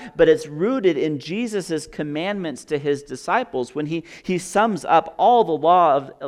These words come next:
all the law, he sums it up with two commandments that says to love God and love others. And so it is out of sense of love that we seek out the least of these,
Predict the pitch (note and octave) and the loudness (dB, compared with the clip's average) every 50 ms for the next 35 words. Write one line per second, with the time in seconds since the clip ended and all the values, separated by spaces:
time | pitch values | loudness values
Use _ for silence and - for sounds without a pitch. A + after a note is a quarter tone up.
0 | - - D3 - C3 C#3+ D#3 G3+ B3+ B3+ G3 E3+ D3+ D#3 F3 D#3+ C#3 C#3 C3+ D3 | -12 -12 -8 -4 0 2 4 4 4 4 2 0 2 4 4 4 4 4 0 -4
1 | D#3 - - G3 G#3 A#3 G#3 F3+ D3+ - - E3+ F3 D#3 - - - - - - | -8 -6 -4 -4 -4 -4 -4 -6 -6 0 4 4 4 4 2 -2 -14 -6 0 2
2 | E3 D3+ - - - _ _ - - - A3+ A#3+ A#3 A#3 - F#3+ D#3+ D#3 E3+ F#3 | 2 2 0 -4 -14 _ _ -10 -6 -4 -4 -2 -4 -6 -8 -8 -6 -4 -4 -4
3 | F#3+ E3+ C3+ A#2+ - - C#3 - - - D3+ C#3+ C#3+ - D3+ C#3 B2+ C#3 E3+ F3+ | -4 -4 -6 -8 -8 -8 -8 -6 -2 -2 -2 -2 0 -2 -4 -2 0 2 4 4
4 | F#3+ E3 D3+ E3+ D#3+ E3 E3+ E3 D3 C#3+ C#3 C#3 C#3 C#3 C3+ D#2 B2 F3+ F3+ - | 4 2 0 0 2 2 2 2 0 -2 -2 0 0 0 0 -2 -4 -4 -4 -8
5 | - - - - - - - - _ _ _ _ _ _ _ _ _ _ _ _ | -10 -12 -16 -18 -20 -20 -20 -20 _ _ _ _ _ _ _ _ _ _ _ _
6 | _ _ _ _ _ - F3+ - - F#3+ F#3+ F#3+ F#3 F3 E3+ - - G#3 A3 G#3 | _ _ _ _ _ -4 -4 0 2 4 4 6 4 2 2 4 6 6 6 6
7 | E3+ - - - G#3 F#3+ - D3+ F3 D#3 C#3 C3+ C#3+ F3 G3+ G3+ E3 C#3+ C#3+ D3+ | 4 2 -2 -2 -2 -2 0 0 0 0 -2 0 4 6 6 8 8 6 6 4
8 | D#3 D#3 - - - - D#3 E3 E3 - C#3+ D#3 F#3 F#3 E3+ E3+ E3 D#3+ D#3 - | 2 -2 -6 -18 -16 -2 0 0 0 2 0 -2 0 0 0 0 -2 -4 -6 -8
9 | _ _ _ - - - - - G#3+ A3 G#3 - - - _ - D#3 F3 D#3+ C#3 | _ _ _ -18 -16 -12 -6 -4 -4 -4 -4 -6 -12 -16 _ 0 2 4 6 4
10 | A#2+ - - - - - - - _ _ - D3+ C#3+ C#3+ D3 D#3+ D#3+ C#3+ - - | 4 2 -2 -10 -16 -18 -18 -20 _ _ 2 2 4 4 4 0 -2 -2 -6 -10
11 | A2+ F#2 E2 F#2 F2 C2 G#1 A1 - - - - - - - | -10 -10 -8 -10 -12 -12 -12 -16 -20 -20 -20 -20 -20 -20 -20